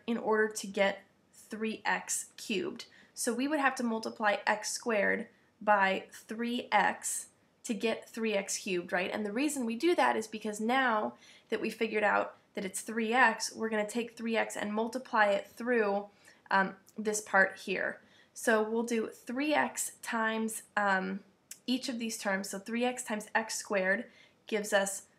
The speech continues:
three x cubed. Um, then we'll do three x times three x, which gives us a positive nine x squared. And then three x times three gives us a positive nine x.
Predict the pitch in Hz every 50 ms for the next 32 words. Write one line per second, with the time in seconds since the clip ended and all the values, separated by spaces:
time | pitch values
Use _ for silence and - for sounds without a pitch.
0 | _ _ - - - - 220 233 233 233 - - 208 214 208 - - - - -
1 | - 220 190 185 190 233 302 359 - - - - _ _ _ _ _ - - -
2 | - - 208 202 196 196 190 190 - - _ _ _ _ _ _ _ _ _ 196
3 | 202 220 220 220 220 214 214 208 208 - - 247 254 247 240 233 226 226 - -
4 | - - - 226 208 202 202 196 - - 226 220 226 214 202 196 208 - - -
5 | 202 196 - - 208 202 - 196 196 196 - - 196 190 - - - 208 202 202
6 | 202 208 220 202 202 202 202 208 - - _ - 202 202 190 190 196 196 190 185
7 | 190 - - - - - - - - - - 233 214 196 190 196 226 269 311 311
8 | - _ _ _ _ _ - - 220 214 214 214 226 226 226 220 214 220 - -
9 | - 214 196 196 - - - 269 269 254 233 226 226 226 - _ _ _ _ _
10 | - 226 220 226 220 208 208 - - 202 208 - - - 208 190 196 196 196 202
11 | 190 190 190 190 - - _ _ _ _ _ - 202 190 170 175 185 - - -
12 | - - - - - - -